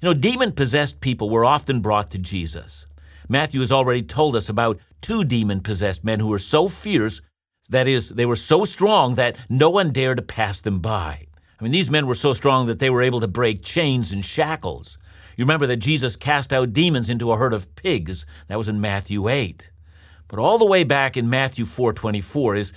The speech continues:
as Jesus' fame was growing, people are regularly bringing the demon-possessed to him. The same is told to us again in Matthew eight sixteen, or Matthew fifteen twenty-two says,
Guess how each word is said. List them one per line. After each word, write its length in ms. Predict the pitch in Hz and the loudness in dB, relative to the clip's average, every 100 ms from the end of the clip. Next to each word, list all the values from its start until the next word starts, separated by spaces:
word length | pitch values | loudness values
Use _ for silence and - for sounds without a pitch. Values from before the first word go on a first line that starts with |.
| - | -10
as 140 | - 107 | -4 -2
Jesus' 400 | 92 180 151 - | 0 0 0 -4
fame 380 | - 170 208 143 | -2 2 4 4
was 160 | 117 | 0
growing, 520 | 87 120 139 87 73 - _ _ _ | 0 2 2 0 -6 -16 _ _ _
people 260 | - 170 139 | -4 0 2
are 140 | 120 | 2
regularly 440 | 120 151 143 127 120 | 2 0 0 0 -2
bringing 460 | 98 139 180 151 | 0 2 2 2
the 120 | 123 | 0
demon-possessed 880 | 113 95 143 143 127 120 98 107 95 | -4 -2 0 -2 -2 -4 -2 -4 -4
to 80 | 101 | -6
him. 440 | 85 110 73 71 - _ _ _ _ - | -4 -4 -4 -8 -20 _ _ _ _ -14
The 60 | |
same 220 | - 139 123 | -2 0 0
is 80 | |
told 260 | - 139 131 | 0 0 2
to 100 | 120 | 0
us 120 | 123 | -2
again 180 | 117 127 | 0 -2
in 120 | 123 | 0
Matthew 380 | 123 127 - 120 | 0 0 -2 -2
eight 160 | 120 - | -2 -2
sixteen, 560 | - 127 - 151 127 | -8 -8 -4 0 0
or 220 | 98 95 82 - - | 0 -2 -4 -16 -12
Matthew 400 | 104 131 151 143 | -2 0 0 -2
fifteen 500 | 135 - 156 - 139 | -2 0 0 0 0
twenty-two 640 | 135 - 135 117 - 214 143 | 0 -2 -2 -2 -4 -4 -2
says, 360 | - 117 117 | 0 0 0